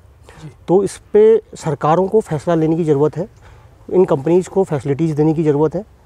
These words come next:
Speaker 2: ताकि ये पहाड़ में आएँ और आपको आईटी से संबंधित काम यहाँ पर बड़े आसानी से हो सकता है, जैसे बेंगलुरु जी
Speaker 1: अगर नेट की अच्छी
Speaker 2: जी, जी,
Speaker 1: व्यवस्था
Speaker 2: तर्ज
Speaker 1: करें।
Speaker 2: पे। साथ ही साथ जो outsourcing का काम है, जो आपका call center का काम है,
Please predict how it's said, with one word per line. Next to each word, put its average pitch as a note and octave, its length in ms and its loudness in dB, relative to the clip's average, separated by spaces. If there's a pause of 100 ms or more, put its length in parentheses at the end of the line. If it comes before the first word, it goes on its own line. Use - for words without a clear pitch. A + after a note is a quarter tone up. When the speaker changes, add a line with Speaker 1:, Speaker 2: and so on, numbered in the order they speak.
(140)
Speaker 2:
ताकि C#3+ 200 -4
ये F3 60 0
पहाड़ C#3 320 -4
में E3 140 0
आएँ D3+ 240 -2 (360)
और D3 460 2
आपको - 200 -6
आईटी D3 340 0
से F3+ 120 -2
संबंधित D#3+ 300 0
काम D#3 180 0
यहाँ D3 120 -6
पर D3+ 120 -4
बड़े D#3+ 420 -6
आसानी D3 320 -2
से E3+ 100 -4
हो D#3 40 -2
सकता D3+ 200 -4
है, D3+ 60 -2
जैसे D3+ 160 -8
बेंगलुरु C#3+ 400 0
जी D3+ 100 -4 (220)
Speaker 1:
अगर F3+ 160 -4
नेट E3+ 240 -4
की F#3+ 80 -2
अच्छी F3+ 140 0
Speaker 2:
जी, F#3+ 100 4
जी, E3 160 2
Speaker 1:
व्यवस्था F3+ 160 2
Speaker 2:
तर्ज C#3+ 100 -2
Speaker 1:
करें। C#3 100 -10
Speaker 2:
पे। F3 160 2 (380)
साथ E3 180 -2
ही G#3+ 100 -2
साथ F#3+ 200 -2 (500)
जो D3+ 120 -2
outsourcing F3 520 0
का G#3+ 60 2
काम C3+ 260 -2
है, G2 100 -18 (640)
जो F#3 160 4
आपका G3+ 220 2
call F3+ 180 0
center G3 260 2
का G3+ 80 4
काम C3+ 240 -4
है, G#2+ 160 -14